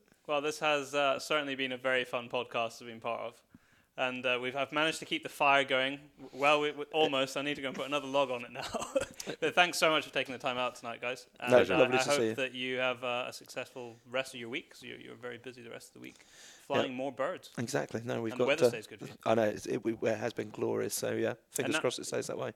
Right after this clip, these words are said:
Speaker 1: You can tick this off your, uh, your list of
Speaker 3: About bloody time, Byron. Got it.
Speaker 1: <laughs>
Speaker 3: Not wrong. It's wrong.
Speaker 1: Well, I'll, I'll make sure that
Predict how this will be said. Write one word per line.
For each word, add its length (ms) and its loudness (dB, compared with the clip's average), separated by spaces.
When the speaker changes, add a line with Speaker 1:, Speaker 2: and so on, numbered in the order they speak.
Speaker 1:
You 140 -6
can 140 -10
tick 200 -6
this 220 -8
off 240 -8
your, 400 -4
uh, 340 0
your 180 -6
list 380 -6
of 100 -6
Speaker 3:
About 220 0
bloody 240 -2
time, 300 0
Byron. 300 -4
Got 180 10
it. 180 10
Speaker 1:
<laughs> 140 2
Speaker 3:
Not 180 6
wrong. 260 6
It's 100 -10
wrong. 220 6
Speaker 1:
Well, 240 6
I'll, 180 4
I'll 200 8
make 260 2
sure 360 2
that 280 -8